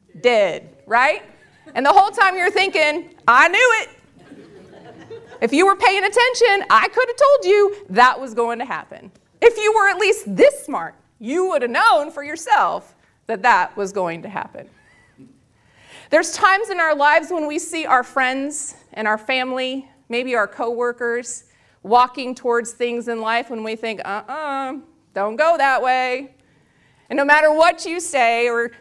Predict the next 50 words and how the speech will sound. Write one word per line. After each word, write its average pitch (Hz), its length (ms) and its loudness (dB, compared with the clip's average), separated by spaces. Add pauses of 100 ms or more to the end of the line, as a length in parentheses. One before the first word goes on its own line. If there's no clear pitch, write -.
maybe 240 200 -6
you 262 120 -10
keep 269 180 -12
your 233 100 -12
mouth 240 240 -4
shut 240 180 -6
'cause 226 120 -12
you've 208 120 -10
learned 269 340 -4
that 208 160 0
no 214 80 -6
matter 220 240 -2
what 208 180 -2
you 208 100 -10
say, 196 480 -4 (220)
they're 190 160 -10
not 190 220 -8
gonna 180 120 -12
listen 175 360 -14
to 165 100 -18
you. 165 260 -18 (1080)
But 254 140 0
the 320 80 -4
truth 403 400 -2
is 240 260 -2
that 254 240 -4 (140)
for - 240 -4
us, 277 760 0 (640)
there 233 140 -4
have 247 160 -8
been 226 140 -4
plenty 262 400 -8
of 208 100 -10
times 160 560 -14 (360)
where 196 100 -12
somebody 226 420 -6
in 185 100 -8
our 214 160 0
life 175 380 -8
has 175 180 -12
looked 196 180 -10
at 185 100 -10
us 180 180 -8
and 175 100 -18
said, 175 220 -12
"Uh-uh, 208 960 -10 (320)
don't 214 240 -6
go 415 220 -2
that 180 240 -2
way." 320 560 -6